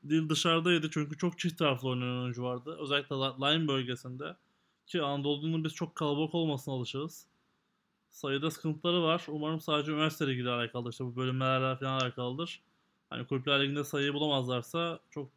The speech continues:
ciddi sorun yaşarlar. Ee, bireysel yetenek olarak üzerine çok koyacaklar. Farklı futbol izletecekler. Ona eminim yani. Ee, buradan da selamlar olsun kendilerine. Ee, Ottu'yu konuşmadık. Ottu geçen sene çok flash sonuçlar aldı. Son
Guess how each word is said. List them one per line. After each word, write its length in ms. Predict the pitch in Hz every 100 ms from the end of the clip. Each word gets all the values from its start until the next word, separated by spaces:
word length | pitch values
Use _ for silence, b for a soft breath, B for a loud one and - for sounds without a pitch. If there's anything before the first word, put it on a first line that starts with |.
| _
ciddi 340 | - 131 147 147
sorun 260 | - 143
yaşarlar. 680 | 151 127 131 123 139 170 - _ _ _ _ _ _
Ee, 40 | 53 53 107 127
bireysel 400 | 127 139 131 156
yetenek 380 | 147 131 143 147
olarak 400 | 139 135 156 -
üzerine 260 | 139 135 147
çok 200 | 160 151
koyacaklar. 680 | 147 127 123 - 151 156 -
Farklı 280 | - 131 139
futbol 280 | 131 - 135
izletecekler. 480 | 127 127 139 127 120
Ona 200 | 123 131
eminim 340 | 131 135 120
yani. 240 | 113 117 139 160 _ _ _ _ _ _ _
Ee, 40 | 104 104 - -
buradan 260 | 135 127 127
da 80 |
selamlar 400 | 135 139 131 135
olsun 240 | 131 123 123
kendilerine. 640 | - 120 120 123 143 175 180 _ _ _ -
Ee, 320 | 131 131 131
Ottu'yu 460 | 131 160 - 175 156
konuşmadık. 760 | 156 143 151 147 170 175 - -
Ottu 680 | 160 151 - 165 170 175 - _ _ _ _ _ _ _
geçen 280 | 143 131 180
sene 200 | 170 160
çok 220 | 170 165
flash 360 | 151 131 131 -
sonuçlar 420 | - 131 123 127
aldı. 480 | 123 123 127 160 -
Son 320 | - 143 147